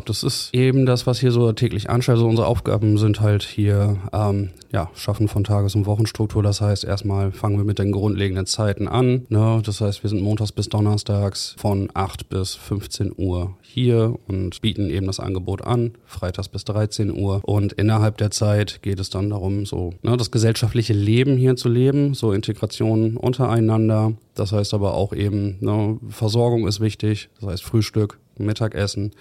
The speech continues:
das will zubereitet werden, das machen wir dann mit Teilnehmenden zusammen, leiten dabei an.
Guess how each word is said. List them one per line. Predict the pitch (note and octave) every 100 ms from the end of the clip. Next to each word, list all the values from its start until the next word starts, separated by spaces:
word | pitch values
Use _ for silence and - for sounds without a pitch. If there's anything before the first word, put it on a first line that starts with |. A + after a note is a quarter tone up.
| - -
das | G2 -
will | G2+
zubereitet | D#3+ C#3+ B2 A#2 G#2+
werden, | A2 A2 G#2+
das | G2+ G#2+
machen | G2 G2+
wir | G2
dann | G2
mit | G#2 -
Teilnehmenden | G#2 G2+ G2+ F#2+
zusammen, | G#2+ A2 A2+
leiten | G#2 G2 F#2+ F#2
dabei | F2+ G2
an. | G2 B2 A#2+